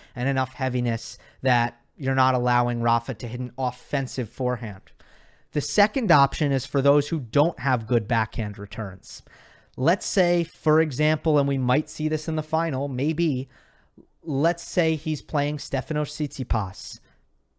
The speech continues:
Tsitsipas doesn't have a great backhand return, but he's had decent success against Nadal. That is because Tsitsipas can give Nadal that first forehand that he wants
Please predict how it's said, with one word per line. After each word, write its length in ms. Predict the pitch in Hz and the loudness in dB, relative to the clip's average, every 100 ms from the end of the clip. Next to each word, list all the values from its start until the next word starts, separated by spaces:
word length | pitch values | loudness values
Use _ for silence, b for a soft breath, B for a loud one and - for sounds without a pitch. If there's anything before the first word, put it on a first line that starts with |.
| _ _ - | _ _ -8
Tsitsipas 460 | 196 175 208 160 120 | -6 2 4 4 4
doesn't 280 | 139 156 | 2 2
have 260 | 151 151 147 | -2 0 0
a 40 | |
great 280 | 135 143 143 | 0 0 0
backhand 460 | 135 135 - 135 127 | 0 0 0 -4 -4
return, 480 | 131 165 143 120 120 b b b | -4 0 2 0 -4 b b b
but 100 | 151 | 0
he's 80 | |
had 260 | 214 240 135 | 2 0 0
decent 380 | 139 160 185 170 | -4 -2 -4 -6
success 500 | - - - 143 - | -10 -6 0 0 0
against 360 | 127 127 - | -2 -2 -4
Nadal. 440 | 135 127 123 98 - _ b b b b b b b b b _ _ _ _ _ _ _ | -2 2 2 2 -4 _ b b b b b b b b b _ _ _ _ _ _ _
That 300 | 135 151 185 | -2 2 4
is 120 | 214 | 2
because 800 | 214 196 190 170 165 160 - - - - | 0 0 4 6 6 2 -4 -16 -20 -12
Tsitsipas 1000 | 202 208 220 - 180 147 143 - - - | -10 -8 -8 2 4 6 4 -2 -14 -16
can 560 | - 165 147 143 139 143 _ _ _ _ _ _ _ _ _ - 139 | -6 -2 0 0 -4 -8 _ _ _ _ _ _ _ _ _ -16 -8
give 280 | 113 180 180 | 2 2 2
Nadal 500 | 196 131 131 123 120 | 0 4 4 4 4
that 260 | 120 120 - | 2 0 -2
first 320 | 147 143 - | -2 -2 -4
forehand 480 | 143 147 131 120 117 | -2 0 0 -2 -2
that 120 | 107 | -2
he 60 | |
wants 580 | 104 120 160 120 107 - | -2 2 2 2 -4 -12